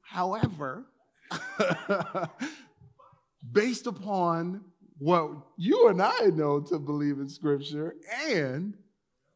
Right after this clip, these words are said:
based, now this is where it gets real tough. Based upon what I know of your history, Chase, I know why that might feel good to you.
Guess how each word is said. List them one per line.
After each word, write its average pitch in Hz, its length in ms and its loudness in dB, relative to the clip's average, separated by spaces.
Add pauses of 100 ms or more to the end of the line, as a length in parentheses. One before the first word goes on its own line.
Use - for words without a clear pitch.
based, 175 380 -2 (100)
now 123 160 -4
this 143 180 -8
is 165 120 -4
where 131 160 -6
it 110 80 -10
gets 117 200 -12
real 131 280 -4
tough. 90 240 -14 (500)
Based 151 300 -10
upon 120 420 -10
what 113 160 -8
I 120 140 -2
know 117 240 -10
of 101 120 -14
your 107 180 -10
history, 101 640 -12
Chase, 104 540 -14 (380)
I 107 120 -10
know 101 260 -8
why 113 220 -6
that 107 260 -16
might 104 200 -16
feel 101 200 -12
good 131 280 -10
to - 80 -18
you. - 220 -18